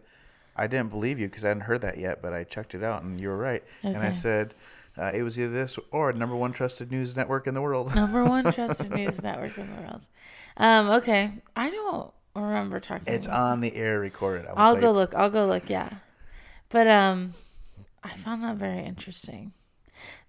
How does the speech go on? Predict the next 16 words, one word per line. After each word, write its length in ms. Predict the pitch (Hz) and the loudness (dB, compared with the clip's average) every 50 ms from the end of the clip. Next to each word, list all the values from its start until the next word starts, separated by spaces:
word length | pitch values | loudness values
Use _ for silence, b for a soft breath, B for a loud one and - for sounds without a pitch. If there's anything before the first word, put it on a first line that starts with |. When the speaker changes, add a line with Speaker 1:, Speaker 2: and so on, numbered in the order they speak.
| - - - - | -20 -20 -18 -12
Speaker 2:
They're 280 | - 196 220 247 262 262 | -2 2 4 6 6 6
both 400 | 214 196 233 226 196 196 190 - | 6 6 6 6 6 6 4 2
in, 280 | - - 190 190 190 - - - | -2 -4 -4 -4 -4 -6 -10 -4
like, 520 | - 98 95 95 - - - - - - - _ _ _ _ _ _ _ _ _ B B B B B B B B B B B B B B B B B B _ _ _ _ _ | -2 0 0 0 -2 -4 -8 -16 -20 -20 -20 _ _ _ _ _ _ _ _ _ B B B B B B B B B B B B B B B B B B _ _ _ _ _
Speaker 1:
Well, 340 | - 127 123 117 110 110 107 - | -4 0 0 2 2 0 -2 -4
I 60 | 131 | -8
think 220 | 143 - 277 285 277 | -8 -6 -6 -4 -4
that 200 | 269 247 - 120 | -4 -4 -4 -2
Rodgers, 400 | 123 120 127 127 143 139 131 - | -4 -4 -4 -4 -4 -6 -6 -8
I've 100 | - 117 | -8 -8
been 200 | 120 117 113 107 - | -6 -6 -6 -6 -6
wondering 260 | 117 123 123 117 110 | -4 -4 -2 -2 0
a 60 | 104 | 0
while. 160 | 98 95 95 - | 0 -2 -2 -4
I 80 | 104 | -8
think 340 | - - 170 202 226 - - | -8 -6 -8 -8 -8 -10 -16